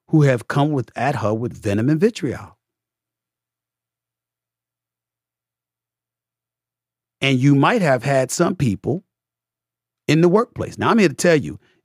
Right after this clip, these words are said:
there's a misnomer that E S P N is some liberal place. That is a lie. I know a bunch of conservatives that work at E S P N. I'm telling you what I know. But the reason why I bring that subject up is because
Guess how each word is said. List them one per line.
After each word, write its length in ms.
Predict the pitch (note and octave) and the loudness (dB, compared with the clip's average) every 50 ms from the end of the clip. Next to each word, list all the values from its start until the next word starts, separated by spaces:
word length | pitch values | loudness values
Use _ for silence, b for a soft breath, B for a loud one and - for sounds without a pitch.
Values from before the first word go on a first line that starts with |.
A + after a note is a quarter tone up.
| _ | _
there's 180 | - D3+ G3+ F3 | 0 2 2 2
a 40 | E3 | 2
misnomer 460 | C#3 C3 G#2 A#2+ C#3+ D3+ C#3+ B2 A2+ | 2 2 2 0 0 2 2 0 0
that 160 | G#2+ A2 B2+ | -2 -2 -2
E 120 | B2+ B2+ B2 | -2 -2 -2
S 100 | A#2 - | -4 -4
P 140 | - - A#2+ | -4 -2 -2
N 80 | A2+ | 0
is 80 | G#2 - | 0 -2
some 160 | - A2+ G2 | -4 -4 -4
liberal 360 | E2+ E2+ G2+ A2+ G2+ E2+ F#2 | -2 -2 -2 -2 -2 -4 -8
place. 520 | - - - G2+ F2+ C#2+ - - - - _ - | -10 -8 -8 -8 -8 -10 -12 -16 -18 -18 _ -2
That 200 | - E3 F3 A#2+ | 0 0 0 0
is 100 | F2 D#2+ | -2 -6
a 60 | D2+ | -10
lie. 480 | C2+ C2 D2+ F2+ F2 D2 - - - - _ _ _ _ _ _ _ _ - | -10 -6 -4 -2 -2 -2 -4 -8 -16 -20 _ _ _ _ _ _ _ _ -4
I 100 | D#3+ E3+ | -2 0
know 160 | E3+ C#3 A#2 | 0 0 0
a 80 | G#2+ F#2+ | -2 -2
bunch 320 | C#2+ E2 C3 C3+ C3 - | -2 -2 -2 -2 -2 -2
of 60 | G2+ | -8
conservatives 580 | - F#2 F2 - A2+ G2 F2 D2+ D#2+ E2 D2 - | -10 -10 -6 -4 -4 -4 -4 -4 -6 -10 -8 -8
that 120 | - E2 D2+ | -8 -8 -6
work 180 | F2 E2+ D#2 | -8 -10 -10
at 100 | E2+ E2 | -10 -10
E 140 | D2+ D2 C#2 | -10 -10 -12
S 100 | C#2 - | -14 -16
P 220 | - - - - - | -18 -18 -18 -18 -20
N. 80 | - _ _ _ | -20 _ _ _
I'm 160 | - C#3+ C3+ A2 | -4 -4 -4 -2
telling 260 | - - D#3 B2+ G2+ | -2 -2 -2 -2 -2
you 100 | E2+ E2+ | -4 -6
what 120 | F2 F2 | -6 -6
I 80 | E2+ E2+ | -6 -8
know. 160 | E2+ D#2+ C#2+ - _ _ _ _ _ _ _ _ _ _ _ _ _ _ _ _ _ _ _ _ _ _ _ _ _ _ _ _ _ _ _ _ _ _ _ _ _ _ - | -8 -10 -12 -14 _ _ _ _ _ _ _ _ _ _ _ _ _ _ _ _ _ _ _ _ _ _ _ _ _ _ _ _ _ _ _ _ _ _ _ _ _ _ -4
But 80 | - B2 | -2 0
the 60 | C#3 | 2
reason 260 | C3 D#3+ G#3+ G#3+ G3 | 4 4 4 4 4
why 160 | F3 F3 D#3+ D#3 | 4 2 2 2
I 40 | |
bring 240 | D3 C#3 E3 D#3 D#3 | 0 0 0 0 2
that 160 | D3+ C#3+ C#3 | 0 -2 -2
subject 480 | - - F3+ F3+ F3 C#3+ - - - - | -2 0 0 0 0 -2 -10 -12 -8 -6
up 200 | A2+ A2 - _ - | -6 -6 -8 _ -14
is 120 | A#2 G#2+ | -12 -10
because 580 | G2+ A#2+ A2+ - - D3 C3 B2 A#2+ A2+ A2 | -10 -10 -8 -4 0 0 2 2 0 -2 -4